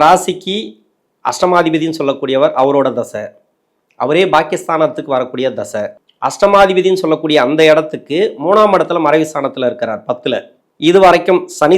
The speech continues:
தசையால் பாதிக்கப்பட்ட நபர்கள் திருமண வாழ்க்கையில பாதிக்கப்பட்டிருந்தா திருமணத்துல நல்லா இருக்கும். திருமணம் கூடி வரலையா, திருமணம் கூடி வரும் சனி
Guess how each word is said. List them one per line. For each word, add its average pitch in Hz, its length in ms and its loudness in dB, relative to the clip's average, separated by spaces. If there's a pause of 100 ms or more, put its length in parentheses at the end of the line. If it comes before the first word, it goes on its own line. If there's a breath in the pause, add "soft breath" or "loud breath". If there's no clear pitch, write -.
தசையால் 170 440 0
பாதிக்கப்பட்ட 147 540 0 (100)
நபர்கள் 117 340 -4 (400)
திருமண 196 260 2 (100)
வாழ்க்கையில 165 280 2 (100)
பாதிக்கப்பட்டிருந்தா 139 720 -2 (280)
திருமணத்துல 170 580 -2
நல்லா 131 220 0
இருக்கும். 101 240 -16 (520)
திருமணம் 202 400 4
கூடி 175 220 -2
வரலையா, 156 280 0
திருமணம் 165 320 -4
கூடி 139 180 -2
வரும் 110 180 -6
சனி 156 160 -2